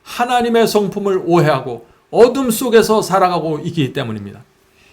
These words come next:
계속해서 읽겠습니다. 에베소 오 장 일 절, 이 절입니다. "우리는 하나님을 본받는 자가 되고 그리스도께서 너희를 사랑하시는 것과 같이 너희도 사랑 가운데서 행하라." 성도 여러분,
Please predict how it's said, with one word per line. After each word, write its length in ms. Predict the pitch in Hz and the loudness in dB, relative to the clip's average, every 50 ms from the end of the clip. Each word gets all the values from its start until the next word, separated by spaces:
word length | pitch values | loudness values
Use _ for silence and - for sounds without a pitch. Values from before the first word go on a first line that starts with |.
| _ _ _ _ _ _ _ _ _ | _ _ _ _ _ _ _ _ _
계속해서 800 | 151 139 135 143 143 131 135 - - _ _ - - 156 143 139 | 0 0 2 2 2 0 0 -6 -14 _ _ -10 -6 -4 -4 -2
읽겠습니다. 640 | 143 143 139 - 147 147 - 143 127 135 - - | -4 -4 -4 -6 -6 -6 -4 -6 -4 -2 2 2
에베소 320 | 156 156 160 151 170 170 170 | 4 4 4 4 4 4 4
오 100 | 165 170 | 4 4
장 340 | 170 175 170 170 160 - - - | 4 2 2 2 -2 -8 -10 -8
일 200 | 160 156 143 151 | -8 -8 -6 -4
절, 360 | - 156 147 139 135 - - | -4 -2 -2 -2 -4 -4 -4
이 100 | 143 135 | -4 -4
절입니다. 380 | 123 123 110 - 98 95 - - - _ _ _ _ _ - - _ _ _ _ | -4 -4 -6 -8 -12 -16 -18 -20 -20 _ _ _ _ _ -20 -20 _ _ _ _
"우리는 340 | 151 156 180 185 190 190 180 | 2 4 4 4 4 2 0
하나님을 540 | 139 165 175 180 180 180 185 190 185 185 - | 2 4 4 4 6 4 4 4 2 2 2
본받는 840 | 143 147 165 170 175 175 185 180 180 180 175 185 214 214 202 190 | 2 4 4 4 6 8 8 6 6 6 4 6 6 6 6 4
자가 280 | 180 185 170 170 170 156 | 2 2 4 4 2 2
되고 500 | 151 147 143 151 143 139 131 123 113 - - - _ | 2 0 0 0 0 0 0 -2 -8 -12 -18 -20 _
그리스도께서 500 | - 180 180 175 175 196 170 180 165 185 | 2 2 2 4 2 2 2 2 2 4
너희를 340 | 170 170 180 180 180 185 180 | 2 4 4 4 4 4 2
사랑하시는 600 | - - 160 175 180 175 180 - 175 180 180 175 | 2 0 2 4 4 4 4 2 0 -2 -2 0
것과 240 | 185 165 - - 170 | -2 -2 -2 -4 -2
같이 340 | 180 185 - - 185 185 175 | -2 -2 0 0 -2 -2 0
너희도 840 | 165 160 165 190 196 220 233 254 247 240 254 254 247 233 220 185 | 0 0 4 6 6 6 6 4 0 -2 -2 0 2 2 2 0
사랑 540 | - - - 190 180 175 170 165 165 160 147 | -4 -8 -6 -4 -2 -2 -2 -4 -4 -8 -6
가운데서 640 | 147 156 147 147 143 139 135 135 120 - 127 120 117 | -4 -2 -2 -2 -2 -4 -4 -6 -8 -8 -10 -12 -12
행하라." 320 | 113 113 117 113 110 110 113 117 _ _ _ _ _ _ _ _ _ _ _ _ _ _ _ _ _ _ _ _ _ _ _ _ _ _ | -12 -14 -14 -16 -18 -18 -20 _ _ _ _ _ _ _ _ _ _ _ _ _ _ _ _ _ _ _ _ _ _ _ _ _ _ _
성도 340 | - - 131 131 127 127 | -12 -10 -8 -6 -4 -4
여러분, 340 | 127 123 123 120 120 113 113 | -6 -6 -6 -8 -10 -12 -14